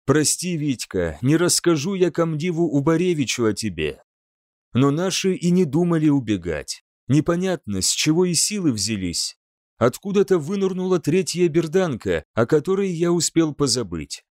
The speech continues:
Мужики принялись снимать с себя пояса, чтобы хоть чем-нибудь встретить смертоносные клинки, поднимать с земли палки, а то и просто выковыривать комки земли. «Нет, вы нас не перерубите, как покорное стадо овец.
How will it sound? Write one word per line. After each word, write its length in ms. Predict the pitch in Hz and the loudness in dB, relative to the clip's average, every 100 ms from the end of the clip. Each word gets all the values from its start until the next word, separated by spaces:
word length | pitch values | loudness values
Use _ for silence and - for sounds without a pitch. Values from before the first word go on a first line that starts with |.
| _ _ _ _ _ | _ _ _ _ _
Мужики 460 | 117 156 151 160 202 | 0 2 2 -2 -2
принялись 540 | - 185 175 160 185 | -2 0 0 0 0
снимать 420 | - 165 156 170 - | 0 0 0 0 0
с 40 | |
себя 300 | - 156 156 | 0 2 0
пояса, 680 | 160 170 160 - 175 113 73 | 2 0 2 0 0 0 -2
чтобы 380 | - - 170 160 | -10 0 0 0
хоть 220 | - 185 | 0 -2
чем-нибудь 640 | - - 175 185 175 165 165 | -2 -2 0 0 -2 -4 -2
встретить 520 | - - 143 - 160 | -2 2 0 2 -2
смертоносные 840 | - 156 143 147 143 - 147 147 | -2 0 -2 0 0 0 -2 -2
клинки, 640 | 139 147 156 135 135 85 - _ _ | -2 -4 -4 -4 -4 -4 -6 _ _
поднимать 500 | - 160 165 175 175 | 0 0 0 -2 0
с 40 | 120 | 0
земли 380 | 139 143 135 | 0 0 0
палки, 680 | 127 107 135 156 - 160 117 _ _ | 0 2 0 0 0 0 0 _ _
а 120 | 120 | 0
то 200 | 120 190 | 2 2
и 160 | 196 175 | 2 -2
просто 500 | 151 160 175 - 170 | 0 2 2 2 2
выковыривать 760 | 156 143 135 160 175 165 156 | 2 2 0 0 -2 -4 -4
комки 420 | - 151 135 117 | -2 -2 -2 -2
земли. 580 | 110 110 107 82 67 - _ _ _ _ _ _ - | -2 0 -2 -6 -10 -14 _ _ _ _ _ _ 0
«Нет, 540 | 123 160 175 117 - | 2 2 0 -2 -2
вы 220 | 110 165 | 0 2
нас 240 | 190 185 - | 2 0 0
не 140 | 180 | 0
перерубите, 760 | 180 175 170 170 160 165 139 | 2 4 4 2 -4 -6 -2
как 260 | 131 143 - | 0 0 0
покорное 600 | 147 139 151 139 139 135 | -2 0 -2 -2 -2 0
стадо 480 | - - 123 120 135 | 0 0 0 0 -2
овец. 580 | 135 87 71 - - | -4 -6 -10 -6 -6